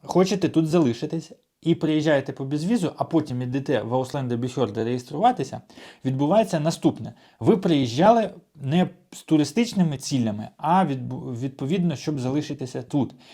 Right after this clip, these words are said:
І це вже буде рахуватися як порушення міграційного законодавства. Так, це Німеччина. Але двадцять четвертий параграф директиви Є Ес нікуди не ділися. До двадцять четвертого березня дві тисячі двадцять шостого року, станом на сьогоднішній день,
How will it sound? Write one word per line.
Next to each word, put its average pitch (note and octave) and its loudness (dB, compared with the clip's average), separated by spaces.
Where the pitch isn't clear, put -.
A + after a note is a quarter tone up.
І C3 2
це A3+ 2
вже F3 2
буде D3 2
рахуватися C3 0
як A#2 -2
порушення D3+ 0
міграційного A#2+ -6
законодавства. B2 -8
Так, D#3+ -2
це A#2 -6
Німеччина. A#2+ -8
Але C3+ 8
двадцять C#3+ 2
четвертий D3+ -2
параграф A#2 2
директиви C3 0
Є A#2 2
Ес F#3 -6
нікуди D3 2
не B2 0
ділися. A#2 -2
До D3 6
двадцять C#3 4
четвертого A#2+ -4
березня G2+ 0
дві G#2 -6
тисячі E3 -4
двадцять A#2 -2
шостого G#2 -6
року, F#3+ 4
станом G#2+ -2
на G2 -12
сьогоднішній G2 -10
день, F#3+ 2